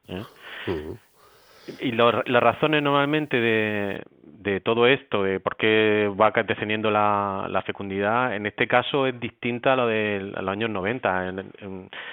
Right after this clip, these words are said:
Speaker 1: aquí lo que estamos viendo es que, eh, estamos retrasando muchísimo la, la, la maternidad. Eh,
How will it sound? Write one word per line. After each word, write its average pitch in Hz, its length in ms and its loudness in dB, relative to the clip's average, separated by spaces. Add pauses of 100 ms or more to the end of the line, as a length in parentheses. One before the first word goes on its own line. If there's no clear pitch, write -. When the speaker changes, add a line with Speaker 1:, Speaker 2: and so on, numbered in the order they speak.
(260)
Speaker 1:
aquí 107 280 -6
lo 113 140 0
que 117 60 0
estamos 117 400 0
viendo 123 440 -2
es 127 180 -2
que, 110 800 -2 (400)
eh, 92 760 -4
estamos 113 320 0
retrasando 110 1000 0
muchísimo 107 560 -4
la, 98 800 -2
la, 90 540 -8 (640)
la 95 140 -2
maternidad. 101 600 -2 (600)
Eh, 80 540 -8